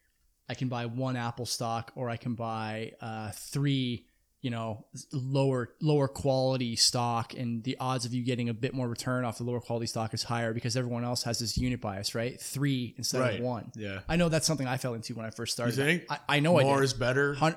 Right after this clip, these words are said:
Speaker 1: hundred percent I fell
Speaker 2: Yeah,
Speaker 1: into it. I
Speaker 2: yeah.
Speaker 1: didn't know any better.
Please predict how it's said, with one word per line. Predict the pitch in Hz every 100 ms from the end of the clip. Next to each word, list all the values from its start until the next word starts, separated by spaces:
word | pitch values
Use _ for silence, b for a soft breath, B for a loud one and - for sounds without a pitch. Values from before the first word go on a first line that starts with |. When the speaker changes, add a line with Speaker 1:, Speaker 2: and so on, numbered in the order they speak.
| -
Speaker 1:
hundred | - 160 165
percent | 143 143
I | 123
fell | 123
Speaker 2:
Yeah, | 117
Speaker 1:
into | - 123
it. | 123
I | 135
Speaker 2:
yeah. | 117
Speaker 1:
didn't | 165 165
know | 160 156
any | 160
better. | 135 135 135 127